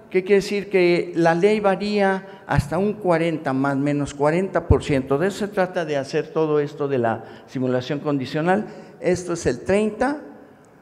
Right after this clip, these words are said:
o sea, tengo un, un treinta por ciento de riesgo de que no cumpla con la ley o está en ese rango. Este viene siendo un veinte por ciento de, de incertidumbre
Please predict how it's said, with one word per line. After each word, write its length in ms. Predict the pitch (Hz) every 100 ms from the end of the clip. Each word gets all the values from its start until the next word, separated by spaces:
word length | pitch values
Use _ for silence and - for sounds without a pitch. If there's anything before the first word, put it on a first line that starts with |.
| _
o 100 | -
sea, 200 | - 147
tengo 240 | 175 170 180
un, 280 | 185 160 139
un 240 | 175 185
treinta 420 | 170 170 170 165
por 140 | 143 135
ciento 280 | 165 160
de 120 | 147 127
riesgo 420 | 143 180 185 185
de 120 | 165
que 120 | 147
no 140 | 151 -
cumpla 400 | 170 160 147 -
con 160 | 120
la 80 | 117
ley 320 | 127 190 240
o 100 | 135
está 200 | 123 135
en 100 | 143
ese 220 | 139 139
rango. 440 | 139 151 185 220 285 - - - - -
Este 240 | 180 185 208
viene 300 | 208 208 202
siendo 300 | 220 196 208
un 120 | 196
veinte 300 | 190 185 185
por 200 | - 139
ciento 420 | - 170 196 220
de, 180 | 214 147
de 480 | 120 - 120 123 131
incertidumbre 840 | 131 151 135 165 175 220 220 226